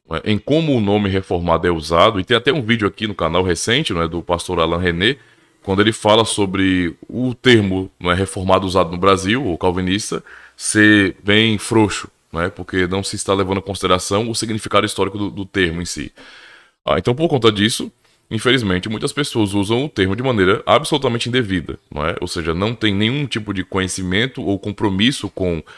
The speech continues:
a herança, não é, que está por trás do nome, mas querem se chamar de reformados por uma questão de status. Isso acontece demais, mas demais mesmo,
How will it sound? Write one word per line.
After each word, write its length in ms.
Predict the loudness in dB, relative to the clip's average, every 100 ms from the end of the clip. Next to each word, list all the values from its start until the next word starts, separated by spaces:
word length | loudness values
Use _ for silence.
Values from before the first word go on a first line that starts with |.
| -20 -20 -8 2
a 140 | 6
herança, 600 | 6 6 4 2 -2 -4 -10 _ _ _ _
não 140 | -2 0
é, 220 | 2 0 _ _ _ -12
que 80 |
está 160 | -2 0
por 160 | 0 0
trás 180 | 0
do 100 | 2
nome, 380 | 2 2 0 -2 -10 _ _ _
mas 320 | 6 8 8 6
querem 220 | 2 2
se 60 |
chamar 220 | 0 2 2
de 80 | 2
reformados 480 | 2 2 4 2
por 80 | 0
uma 60 | -8
questão 200 | -6 -4
de 80 | -2
status. 340 | 0 0 0
Isso 80 | -8
acontece 340 | -6 -4 -4
demais, 680 | -4 2 2 2 -2 -14 -10
mas 200 | -2 -2
demais 480 | -2 -4 2 4 4
mesmo, 300 | 0 -6 -6